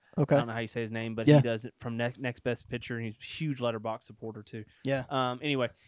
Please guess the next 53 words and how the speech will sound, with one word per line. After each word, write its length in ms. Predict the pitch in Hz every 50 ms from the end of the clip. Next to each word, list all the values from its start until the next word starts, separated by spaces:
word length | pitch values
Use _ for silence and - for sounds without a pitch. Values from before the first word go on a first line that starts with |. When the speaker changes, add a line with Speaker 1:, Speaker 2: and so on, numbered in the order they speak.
| _
Speaker 2:
he, 280 | - - 170 180 170 156
um, 400 | 143 131 127 120 113 107 107 107 _ _ _ _ _ _ _ _ _ _ _ -
I 40 | 135
think 160 | 131 143 147
it 20 | 135
was 100 | 120 123
actually 200 | 123 - - 123
one 60 | 117
of 20 | 110
Triple 320 | - 123 120 117 113 110
R, 240 | 107 110 107 113 - _ _ _ _ _ _ _ _ -
uh, 680 | 120 120 117 113 107 107 104 104 101 95 92 - - - _ _ _ _ _ _ _ _ _ - _ -
Speaker 1:
That's 160 | - 120 -
Speaker 2:
to 60 | - - 151
Speaker 1:
amazing. 120 | 147 170
Speaker 2:
the 60 | 190
point 220 | - 175 185 175 160
where 140 | 160 156 147
it 60 | 143
was 100 | 143 135
kind 160 | - 151 151
of 60 | 131
a 40 | 120
long 440 | 110 110 113 117 117 120 127 143 143
shot 260 | - - 151 147 147
of 80 | 139 143
having 280 | 147 143 143 147 139
any 220 | 143 143 143 143 143
sort 220 | - - 143 135
of 100 | 131 127
presence 300 | - 143 139 139 147 139
at 80 | 151 143
the 60 | - 135
Oscar, 380 | 139 143 147 - - 170 156
but 120 | 139 135 127
now 200 | 127 131 135 131
it's 100 | 123 -
actually 400 | 123 120 - - 131 123 120 113
getting 300 | 113 - 123 - 127 127
some, 120 | 120 123
Speaker 1:
Yeah. 120 | 139 139 135
Speaker 2:
like, 160 | 120 117 - -
could 100 | 139 131
actually 280 | 127 123 - - 135 123
be 120 | 123 120
a 60 | 113
contender. 600 | 110 - 110 110 - 185 196 180 143 123 123 123 _ _ - - - - - - - _ -
Uh, 280 | - 147 135 127 120 - -
I 100 | 147 143
get 240 | 139 - 120 107 -
Best 220 | 117 107 - - -
Foreign 360 | 131 127 110 104 104 104 107 _ _ _ _ _ -
Picture. 400 | 135 110 - - 113 110 107